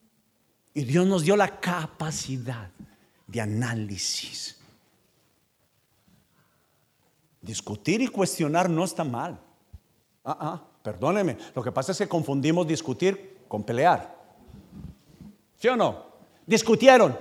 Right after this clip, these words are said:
Ay, no. De,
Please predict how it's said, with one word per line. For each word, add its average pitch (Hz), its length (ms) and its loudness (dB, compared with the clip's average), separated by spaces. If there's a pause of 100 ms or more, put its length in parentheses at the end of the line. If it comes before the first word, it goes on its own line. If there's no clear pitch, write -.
Ay, 156 560 -6 (800)
no. 175 380 -10 (1080)
De, 110 320 -6